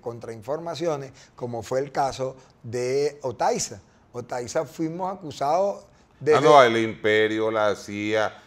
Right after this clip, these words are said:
Speaker 2: eh, la, la oposición, la mesa,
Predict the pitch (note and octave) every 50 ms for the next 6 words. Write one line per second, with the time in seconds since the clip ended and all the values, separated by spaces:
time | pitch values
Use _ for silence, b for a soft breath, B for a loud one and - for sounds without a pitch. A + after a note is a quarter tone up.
0 | B B _ - - F#2+ G2+ G#2 G#2 G#2 G#2+ G#2+ G#2 G#2 G#2 G#2 G#2 G#2 G#2 G#2
1 | G2 F#2 F#2 G2 G2 G2 G#2 G#2 G2+ G2+ G2 G2 G2 G2 G2 G2 G2 F#2+ - G#2
2 | G#2+ G2+ G#2 G#2 F#2+ - - G#2+ G#2+ A2 A2+ A2+ A2 G#2 G2+ F#2+ F#2 F#2+ G2+ G#2+
3 | A2 G#2+ G2+ - A2+ A2 G#2+ G2 - -